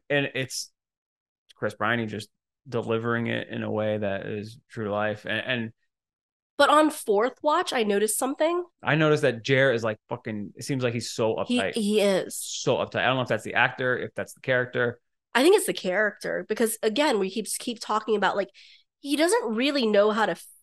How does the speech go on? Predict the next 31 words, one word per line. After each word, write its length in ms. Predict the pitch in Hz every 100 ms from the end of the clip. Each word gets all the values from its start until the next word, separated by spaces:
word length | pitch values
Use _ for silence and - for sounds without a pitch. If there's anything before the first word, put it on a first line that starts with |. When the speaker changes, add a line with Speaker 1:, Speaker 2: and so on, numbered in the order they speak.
| _ _
Speaker 2:
feel 280 | 175 180 175
about 220 | 180 175
his 140 | 175 170
brother 240 | 151 165
right 200 | 185 202
now. 200 | 226 226
Speaker 1:
Yeah, 100 | 175
he's, 240 | 151 240 339
like, 140 | 359
Speaker 2:
And 100 | 294
Speaker 1:
the 40 | 165
Speaker 2:
he's, 80 | 147
Speaker 1:
loo- 160 | 208 - _ _ _
Speaker 2:
he's 160 | 392 415
got 160 | 554 -
some 180 | 311
guilt. 360 | 196 226 277 85
Speaker 1:
he's 120 | 180 -
supposed 220 | 190 214
to 80 | 240
be 100 | 240
the 140 | 165
loosey-goosey 640 | 123 151 - 139 127 120
guy, 340 | 107 98 90 110 _ 226
Speaker 2:
Mm-hmm. 80 |
Speaker 1:
but 320 | 175 127 - - _ _ _ _ _ _ -
more 680 | 139 143 156 180 175 175 170
and 140 | 151
more, 600 | 139 143 131 113 107 110
it's, 200 | 107 117
like, 260 | 120 104 104